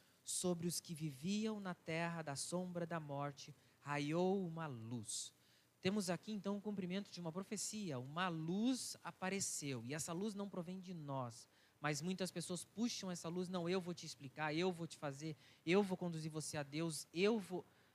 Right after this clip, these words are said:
É, não sou eu, eu tenho que conhecer a mensagem de quem é o importante de tudo, que é Jesus. Então, você conhece essa luz que o texto cita?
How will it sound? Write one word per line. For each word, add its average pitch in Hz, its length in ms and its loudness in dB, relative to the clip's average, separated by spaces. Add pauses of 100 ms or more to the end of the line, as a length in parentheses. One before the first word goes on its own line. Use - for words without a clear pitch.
(160)
É, 151 160 -8
não 202 180 -6
sou 226 320 -4
eu, 151 320 -2
eu 123 120 -6
tenho 185 160 -10
que 214 100 -8
conhecer 180 420 -4
a 208 60 -4
mensagem 196 580 -4
de 185 140 -8
quem 220 340 -4
é 190 60 2
o 170 100 0
importante 151 680 -8
de 160 160 -14 (160)
tudo, 151 400 -2 (140)
que 190 120 -10
é 156 80 -4
Jesus. 143 640 -6 (680)
Então, 214 300 2
você 214 320 0
conhece 220 680 -2
essa 208 220 -2
luz 185 460 2
que - 140 -10
o 147 40 -8
texto - 460 -4
cita? 139 540 -8